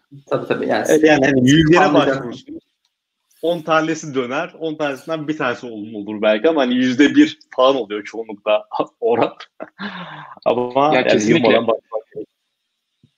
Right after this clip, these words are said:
Speaker 3: Yeni mezun arkadaşlar ya da işte okuyan arkadaşlar bunu biraz daha, e, hani büyük bir olay gibi görüyor olabilir ama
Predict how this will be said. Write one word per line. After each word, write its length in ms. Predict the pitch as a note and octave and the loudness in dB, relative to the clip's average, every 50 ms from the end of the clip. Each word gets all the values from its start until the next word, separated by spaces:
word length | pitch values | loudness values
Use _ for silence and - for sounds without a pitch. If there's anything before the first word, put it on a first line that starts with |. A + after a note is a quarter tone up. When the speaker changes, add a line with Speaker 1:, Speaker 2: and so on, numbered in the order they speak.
| _ - | _ -10
Speaker 3:
Yeni 340 | - A#2 A2+ A#2 B2 C#3 D3 | -6 0 2 2 2 2 2
mezun 400 | D3 D3 C#3+ D3 D#3+ D3+ - - _ _ _ _ _ _ - | 0 0 0 0 -2 -6 -6 -10 _ _ _ _ _ _ -4
arkadaşlar 680 | - B2 A#2 A2+ - C3+ C3+ C3 B2+ - - C#3 C3 B2 - | -2 0 0 2 2 2 2 2 0 0 0 0 0 0 -2
ya 200 | G3+ A#2+ A2+ G#2+ | -4 -2 0 0
da 80 | A#2 A2+ | 0 -2
işte 320 | G#2+ - - A#2+ B2 - - | -4 -2 -4 -4 -4 -2 -4
okuyan 300 | C3+ G#2 - - A2+ A#2 | -4 -4 -2 -4 -4 -2
arkadaşlar 560 | A2+ G#2+ - A#2 A2+ A2 - - A#2+ A2+ G#2+ | -2 -2 -2 -2 -2 -2 -2 -4 -4 -4 -4
bunu 180 | A2 A2 A2 G#2+ | -4 -4 -4 -4
biraz 280 | A2+ A#2 A2 G#2 G2+ | -2 -2 -2 -2 -2
daha, 300 | A2+ A2+ A2 A2 G#2+ - _ _ _ _ _ _ _ - - | 0 0 0 0 -2 -6 _ _ _ _ _ _ _ -12 -10
e, 300 | G#2+ G2+ G2+ - G3 F#3+ G3 - _ _ _ _ _ _ _ - - | -6 -4 -4 -4 -4 -6 -10 -14 _ _ _ _ _ _ _ -8 -6
hani 160 | G2+ F#2+ G#2 | -6 -4 -2
büyük 260 | A2 A2+ B2 B2 - | -2 -2 -2 -2 0
bir 60 | C3 | 2
olay 200 | A2+ G#2+ A2+ A2 | 2 4 4 2
gibi 160 | A2 G#2+ G#2+ | 2 0 2
görüyor 240 | G#2+ A2 A2 A2+ A2+ | 2 2 4 4 4
olabilir 300 | A2+ A#2 A2 A2+ B2 C3+ | 2 2 0 0 0 0
ama 260 | D#3+ F3 E3 G#2+ G2 | 0 0 -2 -2 -4